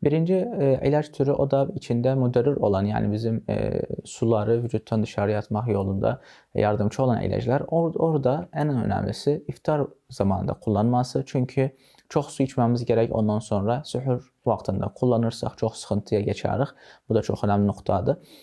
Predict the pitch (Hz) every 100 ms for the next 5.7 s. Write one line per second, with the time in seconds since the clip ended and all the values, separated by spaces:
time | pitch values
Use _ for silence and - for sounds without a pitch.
0 | _ - 131 160 160 151 151 156 160 -
1 | 160 156 120 107 104 - - - 131 120
2 | 113 101 123 127 - 110 110 113 - 101
3 | 95 - - - - - - 113 104 101
4 | 104 - 104 107 104 104 101 101 - 101
5 | - - - 92 101 104 139